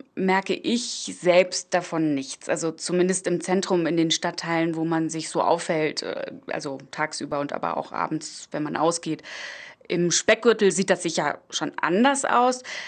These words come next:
Und es gibt in Bu-, in, äh, bestimmten Regionen, ähm, also in Bundesstaaten, äh, da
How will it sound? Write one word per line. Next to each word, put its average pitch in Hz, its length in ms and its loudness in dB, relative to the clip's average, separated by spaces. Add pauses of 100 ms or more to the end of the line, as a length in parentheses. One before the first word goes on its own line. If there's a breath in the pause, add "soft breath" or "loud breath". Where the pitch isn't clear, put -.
(260 loud breath)
Und 240 200 6
es 247 120 4
gibt 254 300 0
in 214 380 2
Bu-, 196 80 4
in, 185 400 0
äh, - 240 2
bestimmten 214 500 4
Regionen, 208 920 4
ähm, 190 640 2
also 160 160 0
in 160 120 4
Bundesstaaten, 196 1200 2 (220)
äh, - 460 -8 (300)
da 180 300 4